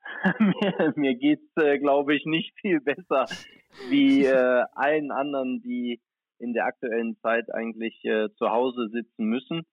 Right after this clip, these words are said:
Speaker 1: Ich glaube, für uns, äh, ist auch ein, und für alle Rennfahrer und für die Teams, äh, ist es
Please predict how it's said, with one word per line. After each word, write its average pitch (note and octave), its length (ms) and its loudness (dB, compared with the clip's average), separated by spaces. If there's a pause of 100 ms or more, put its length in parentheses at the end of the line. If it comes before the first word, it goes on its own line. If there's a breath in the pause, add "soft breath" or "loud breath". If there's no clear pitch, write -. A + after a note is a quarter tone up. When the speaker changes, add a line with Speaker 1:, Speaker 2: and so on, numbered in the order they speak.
(440)
Speaker 1:
Ich G#2+ 140 -12
glaube, B2 500 0
für B2+ 80 -4
uns, C3+ 360 -2 (220)
äh, A#2+ 340 2 (160)
ist - 180 -12 (160)
auch A#2+ 340 -2
ein, A2+ 480 -2
und A2 200 -6
für - 120 -2
alle A2+ 240 -2
Rennfahrer A#2+ 440 -2
und A2 240 -6
für A2+ 100 -16
die A2 140 -8 (100)
Teams, B2+ 260 -8 (260)
äh, A2 440 0
ist A2+ 100 -8
es A#2 120 -6